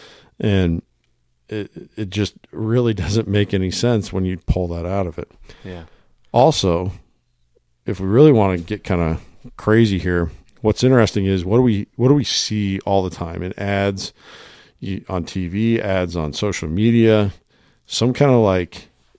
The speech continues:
Speaker 1: getting healthier, you know, uh, uh, side of things, right? Uh, like,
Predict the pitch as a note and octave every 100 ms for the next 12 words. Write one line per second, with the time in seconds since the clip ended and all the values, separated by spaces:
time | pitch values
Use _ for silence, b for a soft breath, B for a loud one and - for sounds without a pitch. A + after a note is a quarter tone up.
0 | - A2 G#2+ G#2+ A#2 G#2+ A2 - - -
1 | G#2 - F#2+ E2+ D#2 D2 - B B B
2 | B B B _ A2+ G2+ F#2+ F#2+ - -
3 | G#2 E2+ E2+ F2 _ F2 - - G#2+ G#2+
4 | F#2+ E2+ - F2+ - - F#2+ F#2+ G2+ B
5 | B B B - G2+ F2+ - F#2 F2+ -